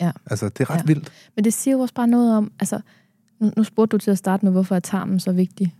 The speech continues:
Speaker 1: for vores, øh, øh, helbred. Og det, det er jo netop fordi, vi, vi kan ikke overleve uden de her næringsstoffer,
Speaker 2: Mm.
Speaker 1: som tarmen skal formidle til os. Så den skal jo hive næringsstoffer ud af maden, vi spiser, så skal den formidle det rundt i kroppen.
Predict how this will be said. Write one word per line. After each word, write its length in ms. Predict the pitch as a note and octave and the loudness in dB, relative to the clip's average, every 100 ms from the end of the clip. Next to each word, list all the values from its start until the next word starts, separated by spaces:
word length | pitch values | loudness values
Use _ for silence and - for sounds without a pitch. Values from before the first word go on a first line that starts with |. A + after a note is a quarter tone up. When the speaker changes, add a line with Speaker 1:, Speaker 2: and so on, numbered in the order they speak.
| _ | _
Speaker 1:
for 320 | - E3+ E3 | -4 -2 -2
vores, 460 | - D#3+ D#3+ - - - | -2 -2 -2 -8 -20 -10
øh, 220 | - - | -6 -4
øh, 80 | F3+ - _ _ _ _ - - - - - | -6 -8 _ _ _ _ -20 -20 -20 -12 -2
helbred. 360 | F3 F#3 - - | 0 0 -2 -4
Og 120 | F3 | -2
det, 100 | G3 - - - | -2 -4 -10 -8
det 80 | F#3+ - | -6 0
er 120 | F#3+ | 2
jo 220 | G#3 A3 _ _ _ _ - | 4 2 _ _ _ _ 2
netop 260 | G3+ G3+ G#3 | 4 6 4
fordi, 400 | F#3 - G3 - | -2 0 -2 0
vi, 180 | G3 F#3 | 0 0
vi 120 | F3+ | -2
kan 140 | F#3 A3 | 0 0
ikke 180 | - - | -2 0
overleve 340 | F#3 A3 F#3 | 2 4 2
uden 240 | F#3 G3 | 2 2
de 100 | G3+ | 2
her 120 | F#3 F3 | 4 2
næringsstoffer, 600 | D#3+ D#3 E3 - - E3 _ - | 2 0 -2 -6 -8 -10 _ -4
Speaker 2:
Mm. 200 | A#2 G#2+ | -4 -4
Speaker 1:
som 260 | A2+ - D#3+ | 0 2 2
tarmen 300 | - F3 D#3+ | 0 0 0
skal 160 | - | -2
formidle 440 | E3+ E3 F#3 F#3 F3+ _ _ - | 0 4 4 2 -4 _ _ -10
til 180 | - G#2 | -4 -4
os. 260 | C3+ - _ _ _ | -6 -12 _ _ _
Så 100 | - | -2
den 100 | G3 | 0
skal 140 | F#3+ F#3 | 2 2
jo 40 | |
hive 240 | D#3+ F#3+ | 2 2
næringsstoffer 440 | F3 G3 G#3+ G3+ G#3 | 4 2 2 0 2
ud 60 | |
af 100 | G3+ | 2
maden, 240 | F3+ F3+ E3+ | 4 2 0
vi 60 | |
spiser, 320 | E3 - F3+ F3 | -4 -6 -4 -6
så 80 | |
skal 140 | - F3+ | -4 -4
den 100 | E3+ | 0
formidle 340 | F3+ F3 D#3+ | 2 2 0
det 80 | D#3 | -2
rundt 160 | D3+ - | -2 -4
i 40 | |
kroppen. 340 | - - D3+ | -8 -8 -6